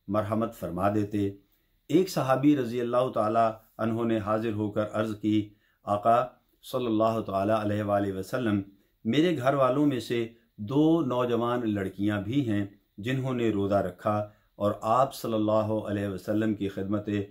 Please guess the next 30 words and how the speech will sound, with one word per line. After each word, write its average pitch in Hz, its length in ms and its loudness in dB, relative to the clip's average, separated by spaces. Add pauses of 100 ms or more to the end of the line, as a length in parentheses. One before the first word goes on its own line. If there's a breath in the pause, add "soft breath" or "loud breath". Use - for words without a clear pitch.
(280 loud breath)
बाबरकत 98 720 2
में 104 280 0
आने 92 240 -4
से 143 340 -10 (100)
शर्माती 95 580 -6
हैं, 82 320 -12 (420)
उन्हें 147 300 4
इजाज़त 101 420 -2
दीजिए 107 380 0 (360 soft breath)
ताकि 110 260 0
वो 127 180 -2
भी 151 140 6
रोज़ा 131 340 0
खोल 135 260 -2
लें।" 113 280 -2 (540)
अल्लाह 170 240 4
के 180 140 -2
महबूब 135 680 0 (340)
दानाए 131 520 4
गुयूब 120 580 -2 (280)
मुनज़्ज़हु 135 720 0
अनिल 135 340 -4
उयूब 117 560 -4 (260 soft breath)
सल्लल्लाहु 139 720 4
तआला 117 420 0
अलैहि 120 300 -2
व 110 80 -2
आलिहि 113 240 0
वसल्लम 131 420 -2
ने 107 260 -2